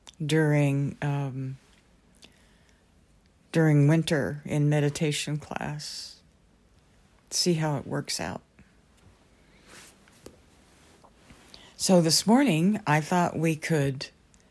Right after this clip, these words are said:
work on that, uh, in our meditation. And the easiest way I found to do this is, of course, to get centered and calm and relaxed,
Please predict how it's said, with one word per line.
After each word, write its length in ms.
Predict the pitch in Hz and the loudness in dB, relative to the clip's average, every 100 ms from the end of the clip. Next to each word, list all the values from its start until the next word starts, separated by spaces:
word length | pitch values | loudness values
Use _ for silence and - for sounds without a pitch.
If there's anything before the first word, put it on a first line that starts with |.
| _ _ - - | _ _ -20 -4
work 240 | 165 165 | 0 0
on 240 | 165 156 147 | 0 0 0
that, 680 | 143 143 170 - - - - _ _ _ - | 0 0 0 -4 -8 -10 -12 _ _ _ -10
uh, 180 | 156 143 | -6 -4
in 140 | 156 | 0
our 120 | 147 143 | 2 2
meditation. 920 | 147 143 131 170 170 - 143 147 202 - _ _ _ _ _ _ _ _ _ _ _ _ _ _ _ _ _ _ _ _ _ _ _ _ _ _ _ _ | 2 0 -2 -2 0 -2 -4 -2 -4 -8 _ _ _ _ _ _ _ _ _ _ _ _ _ _ _ _ _ _ _ _ _ _ _ _ _ _ _ _
And 320 | 170 165 160 - | 0 0 0 -4
the 380 | - 143 170 - | -4 2 4 4
easiest 560 | - 226 269 254 190 - | 4 2 4 4 4 4
way 200 | 190 180 | 2 4
I 140 | 160 | 2
found 800 | 151 - 185 185 143 135 135 143 - _ _ _ _ _ _ _ - | 0 0 2 4 2 0 -4 -10 -18 _ _ _ _ _ _ _ -10
to 120 | - | -6
do 340 | 143 135 208 247 | -2 4 6 6
this 640 | 165 135 131 139 - - | 4 2 0 -2 -4 -4
is, 240 | 156 143 151 | -2 -2 -2
of 100 | 147 | -2
course, 280 | 170 160 - | 0 0 -2
to 120 | 160 | -2
get 260 | 156 - | 0 0
centered 540 | - - 156 151 160 143 | 0 0 0 0 -2 0
and 180 | 139 135 | -2 -4
calm 720 | - 226 208 151 147 156 151 _ _ _ _ _ _ _ _ _ - | 0 4 4 2 0 -2 -4 _ _ _ _ _ _ _ _ _ -8
and 280 | 147 143 139 | -2 0 0
relaxed, 880 | 147 147 190 180 156 156 - - | 0 2 2 2 0 -4 -8 -8